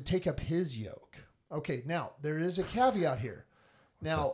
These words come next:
Speaker 2: that?
Speaker 1: a person, since they are the I am, and, and God lives within you, she can, you know, this person could transcend our beliefs of them and break free as well,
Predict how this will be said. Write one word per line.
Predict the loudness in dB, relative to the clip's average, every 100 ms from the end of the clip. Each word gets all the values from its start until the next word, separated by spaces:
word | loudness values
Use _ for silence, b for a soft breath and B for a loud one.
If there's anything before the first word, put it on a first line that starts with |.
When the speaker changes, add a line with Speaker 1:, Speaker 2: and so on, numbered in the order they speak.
| -4 -10
Speaker 2:
that? | -6
Speaker 1:
a |
person, | 0 2 2 -2
since | -4 -4 -4
they | 0 4
are | 4
the | 4 0
I | 0 -2
am, | 0 0 -2 -10 -20 -20 -20 -20 -20 -18
and, | -16 -16 -14
and | -12 -10 -4
God | 0 0
lives | 0 -2
within | -2 -2
you, | -2
she | -2 0 0
can, | -2 -6 -8 -20 -18
you | -14
know, | -12 -4
this | -4 -4
person | -2 -2 -2 -4 -6
could | -6 -6
transcend | -6 -4 -2 -2 -4 0 2 2 0 -8 -18 -20 -20 -20 -6
our | 0 2
beliefs | 2 0 0 -2 -4
of | 0 2 2 -4
them | -12 -16 -20 _ _ _ _ _ _ _ _ _ _
and | -6 -4 -4 -6 0
break | 2 0
free | -4 -2 0
as | -2 0
well, | 2 2 0 -12